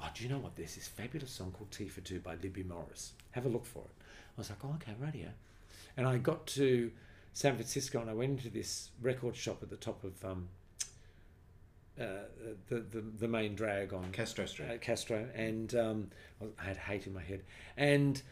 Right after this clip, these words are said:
Speaker 1: um, there was this queen in there, and I went in and I said, "Oh, look, I was wondering if you have, um, Libby Morris." And, and he said, "Oh, darling, yes, I have got... do you know, I do all, I do all of the soundtracks for,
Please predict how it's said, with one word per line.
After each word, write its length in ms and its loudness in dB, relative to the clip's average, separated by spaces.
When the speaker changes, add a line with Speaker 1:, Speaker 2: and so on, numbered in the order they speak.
Speaker 1:
um, 340 8
there 140 12
was 140 8
this 160 4
queen 300 6
in 60 6
there, 140 4
and 80 2
I 40 2
went 200 4
in 60 4
and 120 0
I 40 0
said, 220 0
"Oh, 60 -4
look, 140 -6
I 60 -2
was 160 -6
wondering 240 4
if 140 -2
you 40 2
have, 240 -2
um, 220 -4
Libby 220 2
Morris." 480 -2
And, 100 -2
and 100 0
he 40 0
said, 140 -8
"Oh, 300 10
darling, 500 12
yes, 460 12
I 180 10
have 200 8
got... 380 12
do 60 6
you 80 10
know, 100 10
I 160 10
do 220 10
all, 540 12
I 100 12
do 240 10
all 300 12
of 100 8
the 80 12
soundtracks 720 8
for, 260 10